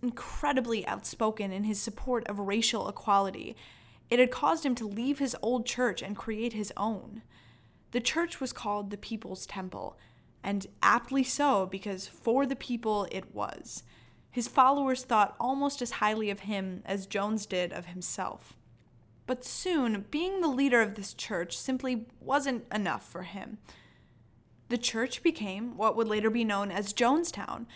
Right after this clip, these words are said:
which Jones dreamed to be an autonomous utopian community. No racism, no inequality, only God.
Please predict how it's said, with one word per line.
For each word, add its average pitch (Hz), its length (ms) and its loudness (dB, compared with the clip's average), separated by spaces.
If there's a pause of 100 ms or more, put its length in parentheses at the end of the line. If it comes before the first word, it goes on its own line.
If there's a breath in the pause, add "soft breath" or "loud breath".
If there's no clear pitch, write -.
(320 loud breath)
which - 360 -2
Jones 262 440 4
dreamed 214 460 -4
to 214 80 -4
be 185 240 -2
an 180 140 -6
autonomous 240 880 -2
utopian 214 800 -4
community. 202 680 -4 (480 soft breath)
No 233 320 6
racism, 196 720 -2 (280 soft breath)
no 214 360 4
inequality, 180 720 -4 (400 loud breath)
only 233 320 2
God. 147 500 6